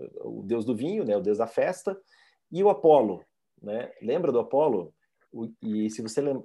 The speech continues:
talvez você lembre mais do, do templo de Apolo, lá em Atenas.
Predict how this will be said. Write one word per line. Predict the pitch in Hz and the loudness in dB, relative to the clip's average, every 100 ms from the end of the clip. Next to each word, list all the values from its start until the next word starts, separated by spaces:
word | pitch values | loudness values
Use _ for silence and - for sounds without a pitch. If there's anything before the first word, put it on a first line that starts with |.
| - | -2
talvez | 131 185 | 0 2
você | 185 | 0
lembre | 151 170 143 | -2 0 -2
mais | 131 180 147 95 | 0 -2 -4 -4
do, | 104 110 107 104 - _ _ _ _ _ | -2 0 2 0 -4 _ _ _ _ _
do | 101 107 - _ | -10 -8 -8 _
templo | 175 196 - 120 | 2 2 0 -2
de | 104 | 0
Apolo, | 104 - 117 110 87 85 _ _ _ _ | -2 4 6 6 2 -6 _ _ _ _
lá | - 104 107 | -8 -4 -4
em | 110 | -4
Atenas. | 107 - 139 104 78 - - - | -4 0 0 0 -8 -14 -18 -20